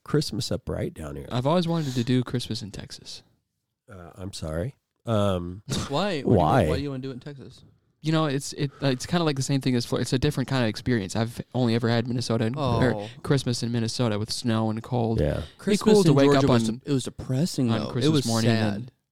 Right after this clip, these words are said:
Speaker 1: Where?
Speaker 3: It was sad in Georgia, like, 'cause it was warm around Christmas. And me,
Speaker 1: Oh,
Speaker 3: and my wi-,
Speaker 1: I
Speaker 3: me and
Speaker 1: don't
Speaker 3: my wife,
Speaker 1: care.
Speaker 3: this is my,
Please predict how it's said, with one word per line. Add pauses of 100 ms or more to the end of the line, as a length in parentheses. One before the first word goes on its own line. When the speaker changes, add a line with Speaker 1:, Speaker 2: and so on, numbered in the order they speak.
(120)
Speaker 1:
Where? (180)
Speaker 3:
It
was
sad
in
Georgia,
like,
'cause
it
was
warm
around
Christmas.
And
me,
Speaker 1:
Oh,
Speaker 3:
and
my
wi-,
Speaker 1:
I
Speaker 3:
me
and
Speaker 1:
don't
Speaker 3:
my
wife,
Speaker 1:
care.
Speaker 3:
this
is
my,